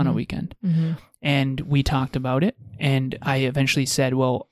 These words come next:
Speaker 1: I would need to be home on Monday to record the episodes in the studio with the high audio quality,"
Speaker 2: Mm-hmm.
Speaker 1: uh, 'cause we just came off of our highest month of twenty-four thousand listens, which is really, really
Speaker 2: Whoop,
Speaker 1: cool.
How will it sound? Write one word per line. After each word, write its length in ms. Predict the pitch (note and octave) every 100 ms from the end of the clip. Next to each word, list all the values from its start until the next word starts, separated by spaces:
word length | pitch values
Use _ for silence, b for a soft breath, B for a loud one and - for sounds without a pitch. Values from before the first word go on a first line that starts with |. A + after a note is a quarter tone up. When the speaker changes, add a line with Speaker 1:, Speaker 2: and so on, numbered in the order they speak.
| -
Speaker 1:
I 100 | C#3
would 140 | C3+
need 160 | D3 C#3+
to 80 | C#3+
be 120 | D3
home 180 | C3+ C3+
on 140 | C3
Monday 340 | C3+ C#3+ C3+ C3+
to 140 | -
record 320 | B2 - B2+
the 100 | B2
episodes 560 | B2 - - C3 B2 D#3
in 200 | - C3+
the 60 |
studio 400 | B2+ - C3 B2+
with 120 | A#2+ -
the 80 |
high 240 | D3 C3 B2
audio 380 | - D3 D3+ B2+
quality," 480 | - B2+ B2+ E3 -
Speaker 2:
Mm-hmm. 380 | A3 F3+ F#3 G3+ F3
Speaker 1:
uh, 240 | - B2+ B2
'cause 180 | -
we 60 | C#3+
just 280 | C3 C3 -
came 300 | - C#3+ C3+
off 160 | B2 -
of 140 | C3+
our 280 | B2 B2 A#2+
highest 380 | - C#3 C3 -
month 240 | C#3 F3
of 80 | -
twenty-four 380 | - C#3 - C#3
thousand 440 | - C3+ C3 C#3
listens, 300 | C3 C#3 D3
which 140 | C#3+
is 100 | C#3
really, 200 | C3+ C3+
really 120 | C3 C3
Speaker 2:
Whoop, 260 | C#4+ F#4 _
Speaker 1:
cool. 100 | B